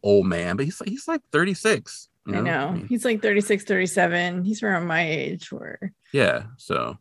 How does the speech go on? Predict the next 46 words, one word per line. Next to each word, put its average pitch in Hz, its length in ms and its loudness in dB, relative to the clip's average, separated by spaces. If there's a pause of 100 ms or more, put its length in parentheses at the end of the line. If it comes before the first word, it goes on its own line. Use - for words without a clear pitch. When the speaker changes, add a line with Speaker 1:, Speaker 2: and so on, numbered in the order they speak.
Speaker 2:
it's - 100 -20
like, - 200 -8
you 202 140 2
feel 254 280 4
Speaker 1:
Yeah. 214 60 2
Speaker 2:
really 185 260 6
old, 175 420 6
but 208 140 0
really, 226 380 2
you're 190 200 -2
not 196 340 -2
that 156 220 0
old. 76 340 -6
Speaker 1:
But 110 100 4
then 120 140 8
again, 98 340 4
you 90 60 0
know, 90 40 -2
they're, 95 220 0
they're 92 220 -4
the 90 120 -6
young 87 320 -4
punks, - 420 -8
so - 80 -6
of - 80 -8
course 160 220 0
he's 147 60 2
Speaker 2:
Right. - 160 -4
Speaker 1:
the - 60 -12
old - 200 -14
man, - 240 -12
whatever. - 320 -12
Speaker 2:
Yeah, 170 280 8
Speaker 1:
It's 196 80 6
Speaker 2:
but 240 80 6
Speaker 1:
just 208 60 4
Speaker 2:
when 226 120 4
you're, 214 80 4
Speaker 1:
kinda 180 100 2
Speaker 2:
like, 175 180 0
eighteen, 160 560 -4
forty 170 360 -2
seems 156 280 -6
like 156 160 -6
a - 60 -14
really - 260 -10